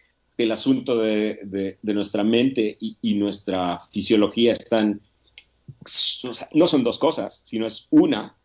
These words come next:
solo que una nos es, la, la mental nos es más difícil, ¿no? Así como nos es más difícil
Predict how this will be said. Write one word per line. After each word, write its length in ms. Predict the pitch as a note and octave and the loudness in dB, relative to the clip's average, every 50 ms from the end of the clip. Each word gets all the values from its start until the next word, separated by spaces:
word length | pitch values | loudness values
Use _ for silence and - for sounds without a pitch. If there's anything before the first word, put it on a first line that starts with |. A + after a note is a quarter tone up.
| _ _ _ | _ _ _
solo 220 | - A#2 A#2+ A#2 - | -4 -2 -2 -2 0
que 80 | C3+ | 0
una 180 | C3 B2 B2 A#2+ | 0 0 0 0
nos 180 | A2+ A2 G#2+ | -2 -2 -2
es, 300 | A#2+ A2 - - - _ _ - | -4 -6 -6 -8 -14 _ _ -12
la, 320 | A2 G#2 F#2+ F#2+ F#2 F2+ | -10 -6 -6 -6 -6 -4
la 140 | G#2 G#2+ G2+ | -2 -2 0
mental 340 | G2+ G#2 G#2 G2+ - A#2+ A#2 | 0 -2 -2 0 0 2 2
nos 140 | A2 G#2+ A2+ | 2 0 -2
es 100 | A2+ G2 | -4 -4
más 160 | G#2+ G#2+ G#2 | -4 -6 -6
difícil, 640 | G#2+ G2 - - A#2 A2+ A2+ - A2+ G#2 F#2 F#2 | -6 -10 -8 -6 -6 -6 -4 -4 -4 -4 -4 -4
¿no? 60 | G2 G#2 | -4 -4
Así 140 | - A2 | -4 -2
como 140 | G2 G2+ G#2 | -2 -2 0
nos 240 | G2+ A#2 G#2+ G#2+ G#2+ | 0 0 -2 -2 0
es 80 | A2+ G#2+ | 0 0
más 140 | A2 G#2+ | 0 0
difícil 440 | G2 F#2+ - G#2 F#2+ F#2+ G#2+ G2 - | -2 -4 -6 -6 -2 0 0 0 0